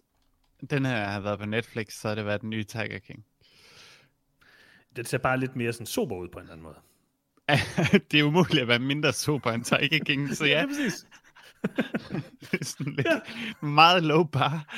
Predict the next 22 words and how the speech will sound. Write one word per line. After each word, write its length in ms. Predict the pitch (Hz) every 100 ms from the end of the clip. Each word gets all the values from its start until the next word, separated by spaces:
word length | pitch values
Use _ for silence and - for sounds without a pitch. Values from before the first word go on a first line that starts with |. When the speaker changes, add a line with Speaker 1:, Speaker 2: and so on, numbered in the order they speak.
| -
Speaker 2:
<laughs> 320 | - - -
Det 100 | 240
er 60 | 233
da 80 | 202
også 160 | 220
en 60 | 180
god 160 | 285
ting, 260 | - 160 131
er 40 | 139
det 120 | 135
ikke? 220 | - 196 147 -
Speaker 1:
<laughs> 180 | - 151
Jo, 180 | 220 240 214 - - 254 - -
det 140 | 185
er 40 | 190
det. 160 | 147 - - - - - - _ _ -
Der 60 | 135
er 40 |
ikke 100 | 156
Speaker 2:
Ja. 40 | 165
Speaker 1:
nogen, 220 | 160 151
der 220 | 123 107